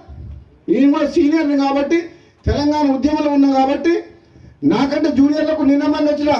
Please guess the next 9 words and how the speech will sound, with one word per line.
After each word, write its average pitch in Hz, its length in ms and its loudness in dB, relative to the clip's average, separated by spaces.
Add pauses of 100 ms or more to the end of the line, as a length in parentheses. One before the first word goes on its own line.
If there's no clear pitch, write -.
(380)
ఇతర 294 160 2 (120)
పార్టీ 294 260 2
వాళ్ళందరికీ 285 500 0
ఇచ్చారు 311 300 -4
కాబట్టి, 302 360 -4 (760)
మీరు 208 240 -2
ఇచ్చిన 233 200 -10 (120)
మాట 220 120 -4 (120)
నిలబెట్టుకుంటే, 208 600 -4